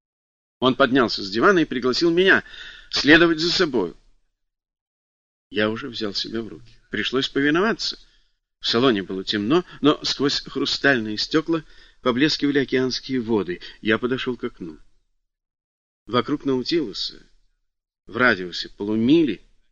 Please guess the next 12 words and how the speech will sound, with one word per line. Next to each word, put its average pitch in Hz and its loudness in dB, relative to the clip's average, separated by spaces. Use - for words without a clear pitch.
воды, 135 2
казалось, 123 -2
были 147 -2
пронизаны 160 0
электрическим 143 -4
светом. - -6
Ясно 120 2
было 123 -4
видно 117 -6
чистое - -6
песчаное 107 -6
дно. 98 -10